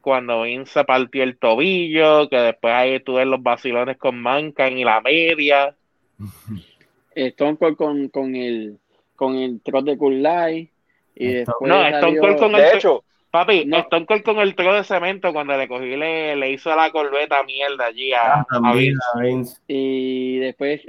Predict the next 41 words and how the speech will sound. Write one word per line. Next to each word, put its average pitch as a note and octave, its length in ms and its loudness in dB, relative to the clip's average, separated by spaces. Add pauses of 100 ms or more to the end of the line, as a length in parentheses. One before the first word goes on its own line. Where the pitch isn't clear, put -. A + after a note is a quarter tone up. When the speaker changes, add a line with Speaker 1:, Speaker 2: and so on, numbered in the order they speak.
Speaker 2:
este, B2+ 1080 -4
Kurt C3 200 -2
Angle E3 340 -4
con C#3 240 -6
la, A#2+ 560 -6
con C3 120 -8
la C3 100 -2
derecha C#3+ 460 -4
haciendo C#3 280 -4
lo D3 100 -4
mismo D3+ 320 -6
de, C3 520 -4
de A#2+ 120 -10
Stone D#3+ 320 -10
Cold. C#3 200 -10 (540)
Speaker 1:
<laughs> F3+ 580 2
Con C#3 140 0
la B2+ 120 2
leche. C3 400 -6 (600)
Speaker 2:
Cuando C3 540 0
Undertaker C3+ 600 -2
crucificó D3 540 -4
a C#3 60 -2
Stephanie C#3 640 -6 (280)
frente B2 300 -8
a B2 40 -2
la A#2+ 120 -6
casa, B2 220 -6 (260)
frente B2 220 -4
a A#2+ 40 0
la A#2+ 100 -2
mansión A#2+ 340 -6
de, B2 200 0
de A#2 160 -2
Vince, D3+ 340 2
y C3+ 40 2
después B2+ 320 0
él B2 280 -2
dentro B2+ 280 -2
del A#2 140 2
show, E3 360 0